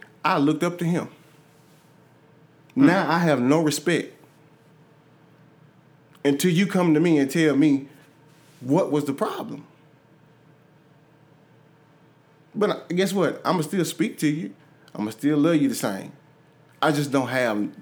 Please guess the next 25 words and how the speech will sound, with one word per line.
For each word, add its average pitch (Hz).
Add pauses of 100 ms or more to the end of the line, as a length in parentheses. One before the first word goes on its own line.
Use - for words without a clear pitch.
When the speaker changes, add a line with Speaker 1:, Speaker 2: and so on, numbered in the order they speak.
(540)
Speaker 1:
that 139
respect 156
anymore 104 (640)
because 135
you 147
threw, 135
like, 113
a 87
temper 170
tantrum 120
on 107
something 113
that 107 (1080)
I 131
still 170
don't 117
know. 104 (640)
You 143
know, 120
and 131
people 170
was 135
asking 139
me, 160
"Well, 135